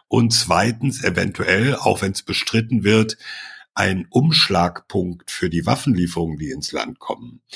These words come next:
Selbst wenn man das unterstellt, ist natürlich ein Angriff auf ein solches, äh,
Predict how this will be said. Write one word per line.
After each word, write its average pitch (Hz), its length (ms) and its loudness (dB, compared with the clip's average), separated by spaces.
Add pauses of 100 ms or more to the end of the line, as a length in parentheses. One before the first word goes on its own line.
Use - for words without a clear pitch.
(340)
Selbst 113 360 0
wenn 117 100 6
man 107 160 6
das 151 240 2
unterstellt, 110 760 0
ist - 260 -2
natürlich 104 580 -2
ein 92 200 -2
Angriff 147 580 0
auf 110 200 0
ein 95 220 0
solches, 120 720 2 (680)
äh, 90 120 -2